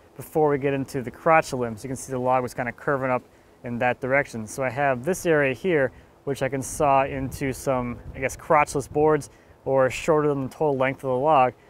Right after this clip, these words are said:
So I'm debating whether or not I'm gonna cut this into a couple of four quarter boards to go with the boards we cut last time,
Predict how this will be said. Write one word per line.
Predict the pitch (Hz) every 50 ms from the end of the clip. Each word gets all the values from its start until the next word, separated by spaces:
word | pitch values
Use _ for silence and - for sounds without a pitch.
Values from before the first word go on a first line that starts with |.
| _ _ _
So | _ - - 180
I'm | 170 165
debating | 156 151 151 196 202 202 196 190 180
whether | 180 185 175 185 180
or |
not | 175 170 175 175 175 180 - - _ _ _ _
I'm | - 156
gonna | 147 143
cut | - - - 175 170 -
this | - 170 - -
into | 165 156 139 - 156 147 143
a | 135
couple | - - 170 - - 165 156 151 147 143
of | 127
four | - - 175 180 180
quarter | - - 190 180 175 165
boards | 156 165 170 175 170 -
to | - 143
go | 135 160 156
with | 156 151 156 151 - - -
the | 143 135 135
boards | 127 131 147 151 156 147 143
we | 143
cut | - 143 143
last | 156 165 175 180 -
time, | - 185 175 170 165